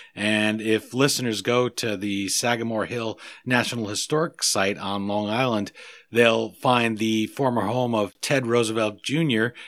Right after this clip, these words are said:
a hero in both world wars, is now part of the museum, part of the historic site that remembers his father, President Theodore Roosevelt. One of the artifacts there is a piece of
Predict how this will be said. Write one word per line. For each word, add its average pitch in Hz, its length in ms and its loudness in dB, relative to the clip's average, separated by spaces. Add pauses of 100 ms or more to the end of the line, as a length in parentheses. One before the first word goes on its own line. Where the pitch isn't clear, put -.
(100)
a 101 160 2
hero 117 400 2
in 104 160 -2
both 123 320 0
world 90 260 -4
wars, 98 440 -2 (260)
is 101 240 0
now 107 380 4
part 165 320 2
of 107 60 -2
the 110 100 0
museum, 110 480 0
part 113 180 -4
of 104 100 -4
the 104 160 -2
historic 101 460 -2
site 101 320 0 (300)
that 101 260 0
remembers 98 400 -2
his 90 160 -6
father, 139 340 0
President 104 600 -4
Theodore 95 280 -4
Roosevelt. 92 560 -4 (440)
One 151 160 4
of 135 80 2
the 135 100 2
artifacts 117 640 2
there 120 340 2
is 98 160 -2
a 101 220 -2 (220)
piece - 400 2
of 104 360 0